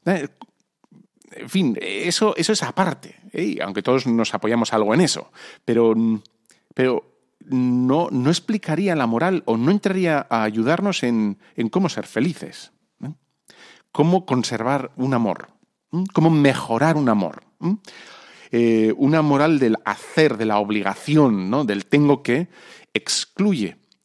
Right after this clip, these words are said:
eh, a Dios en el, las operaciones de mi vida, en el trabajo, en, en el hacer, en mis operaciones cotidianas, ¿no? Donde no estaría también en esa moral del, de la obligación, de la ley, ¿eh? la mística,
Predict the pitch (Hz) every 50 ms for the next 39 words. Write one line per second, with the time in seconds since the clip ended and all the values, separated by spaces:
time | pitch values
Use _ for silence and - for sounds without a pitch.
0 | - _ _ 117 107 104 104 - - 110 101 - 113 117 131 147 160 170 160 -
1 | - - _ _ - 123 113 110 110 113 107 110 110 104 101 98 - - 110 101
2 | - 107 101 - - 151 151 139 120 107 117 107 104 95 90 87 87 87 87 -
3 | 143 123 120 117 117 107 95 - 104 110 123 147 143 175 156 143 143 147 143 -
4 | - - - _ - 113 113 - 127 123 127 120 113 113 - - 170 143 117 -
5 | 123 123 123 117 - 127 - 127 117 117 - - 160 165 156 - - - 147 143
6 | - 127 120 117 110 95 87 80 78 80 - - - 120 170 226 233 - _ -
7 | - - - - - _ 131 135 135 131 127 135 127 131 135 139 147 165 190 202
8 | 202 185 - - - 165 160 190 208 196 147 - - 113 113 165 180 139 113 -
9 | - 98 107 117 - - 147 151 156 156 156 156 151 147 147 - - - _ 117
10 | 113 110 120 117 113 113 113 110 107 113 113 110 110 104 101 98 104 107 92 98
11 | 95 - - 165 208 196 135 110 104 92 90 107 143 170 165 147 160 190 - -
12 | _ _ _ _ _ - 147 175 185 - - - - - - _ - 101 101 95
13 | 95 104 120 170 185 - - - 117 - - 117 127 196 208